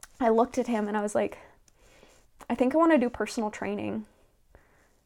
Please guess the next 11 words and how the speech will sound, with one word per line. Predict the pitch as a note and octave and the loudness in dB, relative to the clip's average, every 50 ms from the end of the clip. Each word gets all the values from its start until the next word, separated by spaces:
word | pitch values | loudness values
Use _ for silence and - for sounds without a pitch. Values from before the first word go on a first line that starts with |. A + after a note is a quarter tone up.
| _ _ _ _ _ _ _ _ _ _ _ _ _ - | _ _ _ _ _ _ _ _ _ _ _ _ _ -4
And, | A3+ A3 G#3 G3 G3 G3+ G3 | -2 -2 -2 -2 0 0 0
uh, | G3 G3 F#3+ F#3 F#3 G3 G#3+ - _ _ _ _ _ _ _ _ | 2 4 4 4 2 0 -2 -6 _ _ _ _ _ _ _ _
he | - - A#3 | -6 -2 0
just | A#3+ C4 C4 | 0 2 2
looked | - C#4 C4+ - | 0 0 0 0
at | A#3+ | -2
me, | G#3+ G#3+ A3 | 0 0 0
he's | A3 A3 G3+ | 0 0 2
like, | G#3+ G#3 F#3+ G#3 - _ _ _ _ - | 0 0 0 -2 -8 _ _ _ _ -2
"Do | A3+ C#4 D4+ | 2 4 4
it." | A#3 - - | 4 2 0